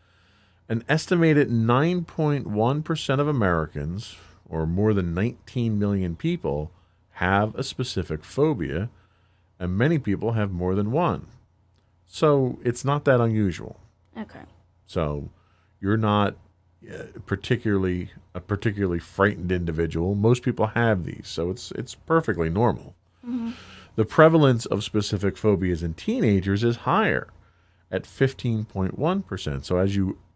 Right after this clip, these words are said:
Speaker 1: as you get older, you'll get over some of your phobias, no doubt.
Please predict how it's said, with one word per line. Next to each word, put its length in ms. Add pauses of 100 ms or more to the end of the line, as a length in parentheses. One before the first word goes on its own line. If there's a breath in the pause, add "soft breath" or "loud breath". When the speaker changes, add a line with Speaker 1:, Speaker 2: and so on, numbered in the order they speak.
Speaker 1:
as 160
you 80
get 160
older, 300
you'll 160
get 160
over 200
some 220
of 60
your 100
phobias, 760 (100)
no 200
doubt. 360